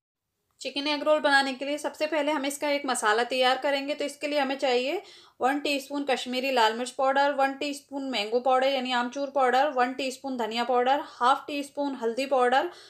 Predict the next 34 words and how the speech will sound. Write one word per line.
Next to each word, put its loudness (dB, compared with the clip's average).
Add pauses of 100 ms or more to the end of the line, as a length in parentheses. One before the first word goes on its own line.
(300)
और 4
हाफ 2
टी -2
स्पून -6
काला 4
नमक 0
यानी -2
ब्लैक 0
सॉल्ट, 2 (440)
हाफ 2
टी -2
स्पून -6
ज़ीरा 4
कुटा 2
हुआ, 4
वन 2
टीस्पून -6
अनारदाना 0
पाउडर 0
और -2
वन 2
टीस्पून -4
गरम 0
मसाला -2
पाउडर। -2
तो -4
ये -2
सभी -2
मसालों 4
को 0
हम 0
मिक्स -6
कर 2
लेंगे। 0